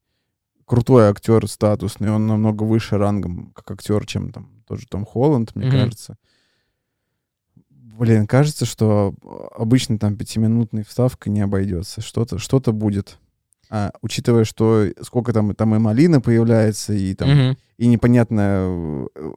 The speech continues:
Speaker 1: будет ли Вильям Дефо играть Зелёного Гоблина.
Speaker 2: Но всё к этому идёт.
Speaker 1: Да, хотя вполне возможно и было бы потрясающе. И, в общем, одно радует, что это не Веном из, э, что это Эдди Брок не из, э, трилогии Сэма Рэйми, потому что
Speaker 2: Мгм.
Speaker 1: там он был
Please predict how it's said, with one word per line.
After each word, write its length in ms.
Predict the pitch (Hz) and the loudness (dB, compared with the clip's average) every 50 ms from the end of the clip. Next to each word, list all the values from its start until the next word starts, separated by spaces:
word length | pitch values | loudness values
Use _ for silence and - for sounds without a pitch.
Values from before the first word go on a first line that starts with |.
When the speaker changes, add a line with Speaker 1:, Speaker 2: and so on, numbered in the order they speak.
| _ _ - | _ _ -18
Speaker 1:
будет 380 | 127 117 123 120 117 104 - - | -6 0 2 2 2 2 2 0
ли 100 | 110 107 | 0 2
Вильям 360 | 110 113 110 107 107 107 104 | 2 2 2 2 0 0 0
Дефо 400 | 107 107 - - 131 139 139 135 | 0 -2 0 2 4 6 6 6
играть 380 | 110 107 110 110 107 107 - - | 6 4 4 4 4 2 0 -4
Зелёного 600 | 90 - - 107 110 110 113 113 110 104 101 101 | -8 -8 -4 -2 2 2 4 4 4 2 0 0
Гоблина. 680 | 104 110 123 147 147 143 139 131 123 120 120 117 123 127 _ _ _ _ _ _ _ | 2 2 4 4 4 4 4 4 4 2 0 -2 -4 -8 _ _ _ _ _ _ _
Speaker 2:
Но 140 | - 120 110 | -18 -16 -14
всё 180 | 98 - - 110 | -12 -10 -10 -8
к 60 | - | -8
этому 280 | - - - 104 101 95 | -8 -10 -10 -12 -14 -12
идёт. 200 | 95 90 85 - | -14 -14 -14 -8
Speaker 1:
Да, 300 | 107 110 95 73 67 104 - - _ _ - | -6 -6 -4 -4 -6 -12 -16 -20 _ _ -20
хотя 260 | - 107 - 98 92 - - - | -18 -12 -8 -8 -8 -8 -10 -14
вполне 380 | _ _ - 117 110 110 110 104 | _ _ 0 0 2 2 4 2
возможно 460 | 101 101 101 113 117 117 107 107 101 | 2 2 2 2 2 2 2 0 0
и 60 | 98 | -2
было 160 | 98 104 104 | 0 0 0
бы 120 | 101 104 104 | 0 -2 -2
потрясающе. 760 | - 104 - 104 110 - - 107 95 92 98 - - - 117 - _ _ _ _ _ _ _ _ _ _ _ _ _ _ _ _ _ _ - | -4 -6 -8 -8 -8 -6 -4 -2 -2 -2 -4 -4 -6 -10 -12 -12 _ _ _ _ _ _ _ _ _ _ _ _ _ _ _ _ _ _ -8
И, 220 | 110 113 113 117 | -2 0 2 2
в 140 | 110 110 120 | 2 2 0
общем, 340 | 123 113 - 120 110 104 - _ _ _ _ _ _ | 0 0 0 -2 -2 -2 -4 _ _ _ _ _ _
одно 300 | - 123 123 135 156 156 | -2 0 4 6 8 8
радует, 320 | 139 131 127 127 113 104 98 | 8 8 8 6 4 2 0
что 200 | - - - 107 | 0 -2 0 2
это 220 | 107 110 - 110 | 2 2 2 0
не 360 | 113 110 110 110 110 107 104 | 0 2 2 2 2 2 2
Веном 380 | 107 110 113 117 117 110 107 101 | 2 2 2 2 2 2 0 0
из, 280 | 85 92 101 104 101 - | -2 -2 -4 -6 -8 -10
э, 380 | - - - - 110 110 110 | -12 -12 -8 -2 0 0 0
что 140 | 104 - - | 0 0 0
это 100 | 113 123 117 113 - - | 2 2 2 0 0 -2
Эдди 160 | - 117 117 120 | 0 2 2 2
Брок 320 | 107 117 123 123 - - | 4 4 2 2 2 0
не 160 | 113 107 98 | -2 -2 -2
из, 180 | 101 98 104 104 | -2 -4 -4 -4
э, 360 | 107 104 98 101 98 87 90 - | -4 -4 -2 -4 -4 -6 -8 -6
трилогии 440 | - 101 101 101 101 101 107 101 101 | -4 -2 0 0 0 -2 -2 -4 -6
Сэма 320 | - - 98 101 101 101 | -6 -6 -4 -4 -2 -2
Рэйми, 260 | 92 92 90 80 82 - | -4 -4 -6 -6 -8 -10
потому 280 | - - - 80 - | -12 -12 -12 -10 -6
что 100 | 107 135 | -4 -2
Speaker 2:
Мгм. 260 | 139 135 131 131 135 | 0 2 2 0 0
Speaker 1:
там 140 | 131 110 107 104 | -2 -2 -2 -2
он 120 | 98 107 | -2 -4
был 200 | 104 107 104 - | -6 -8 -10 -10